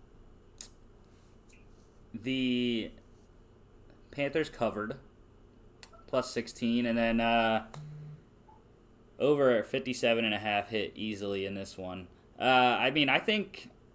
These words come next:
uh, Levi Lewis looked pretty good. I mean, he, he threw two picks, which killed him, but, um, <laughs> Destin Coates just ran the ball all day for Georgia State.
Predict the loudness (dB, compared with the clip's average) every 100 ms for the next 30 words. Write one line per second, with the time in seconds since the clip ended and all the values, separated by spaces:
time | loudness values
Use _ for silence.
0 | -20 -20 -20 -20 -10 -8 -4 0 4 6
1 | 6 2 -2 -4 -2 0 4 4 4 0
2 | -4 -6 -4 -4 -2 -4 -4 -4 -2 -4
3 | -6 -4 -2 0 -2 -4 -4 -6 -12 -20
4 | -20 -20 -20 -14 -10 -8 -10 -12 -18 -20
5 | -20 -20 -20 -20 -20 -10 -8 -6 -6 -2
6 | -2 0 0 0 2 0 0 -6 -8 -10
7 | -12 -18 -20 -20 -18 -10 -6 -4 -4 -4
8 | -6 -4 -2 -4 -4 -6 -8 -8 -8 -8
9 | -8 -8 -8 -8 -8 -8 -8